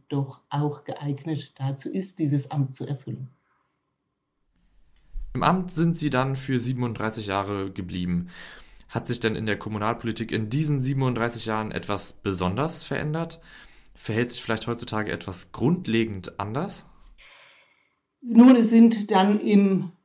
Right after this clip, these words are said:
Speaker 1: März seit der Wahl schon achtunddreißig Jahre. Am ersten Mai werden es achtunddreißig Jahre, dass ich das Amt angetreten bin. Die Veränderungen sind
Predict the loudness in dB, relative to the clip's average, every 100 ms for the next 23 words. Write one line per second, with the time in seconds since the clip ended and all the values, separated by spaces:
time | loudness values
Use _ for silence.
0 | _ _ _ _ _ 0 2 2 0 -10
1 | -18 -2 2 2 0 -2 0 -2 -2 -4
2 | -6 -4 -4 -4 -8 -6 -4 -2 -2 -2
3 | -6 -8 -6 -6 -6 -8 -6 -6 -8 -6
4 | -4 -2 -2 -2 -2 -4 -6 -10 -12 -16
5 | -10 -10 -8 -6 -6 -6 -8 -6 -6 -6
6 | -8 -10 -10 -10 -18 _ _ -4 -4 -4
7 | -6 -4 -4 -6 -6 -2 -2 -4 -10 -20
8 | -20 -20 -20 -20 -20 -20 -2 0 2 2
9 | 6 8 8 8 8 8 6 6 4 2
10 | 0 2 0 -2